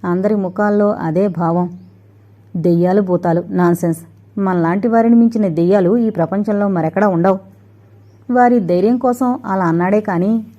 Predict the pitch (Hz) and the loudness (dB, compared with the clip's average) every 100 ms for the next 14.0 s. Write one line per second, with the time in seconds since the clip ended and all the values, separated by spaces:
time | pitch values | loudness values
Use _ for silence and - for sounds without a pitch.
0 | 208 185 196 190 160 165 165 226 233 196 | -8 -4 -2 -2 -2 -2 -2 0 2 2
1 | 190 196 196 208 190 165 208 233 196 165 | 0 -2 -4 -8 -6 -4 -2 -2 -2 -2
2 | 175 175 170 170 - - _ _ _ _ | -2 -2 -2 -6 -18 -20 _ _ _ _
3 | _ 208 190 196 233 247 240 247 240 175 | _ -4 -4 0 2 6 6 4 2 0
4 | 196 220 240 226 220 214 185 165 175 226 | 2 2 2 4 4 2 0 0 2 2
5 | 220 214 220 190 180 226 - 233 233 170 | 0 0 0 2 0 -2 0 2 4 2
6 | 170 175 - - _ _ _ - 220 220 | 0 -2 -10 -20 _ _ _ -8 -4 0
7 | 214 214 202 170 185 220 214 202 233 226 | 0 2 2 0 0 0 2 2 2 -2
8 | 196 180 214 240 240 240 214 202 185 240 | -4 0 2 4 2 2 0 2 2 2
9 | 240 226 220 214 220 170 175 220 220 214 | 4 2 0 -2 0 0 0 0 0 0
10 | 214 214 - 165 165 180 226 226 190 170 | 0 0 -4 -4 -2 0 0 -2 -2 -2
11 | 220 180 170 165 175 - - _ _ _ | 0 -2 -2 -4 -6 -14 -20 _ _ _
12 | _ 196 220 285 269 247 190 190 220 240 | _ -2 0 0 2 0 2 2 2 2
13 | 233 196 190 165 - 247 233 180 190 185 | 2 0 0 -2 -2 -2 0 2 2 0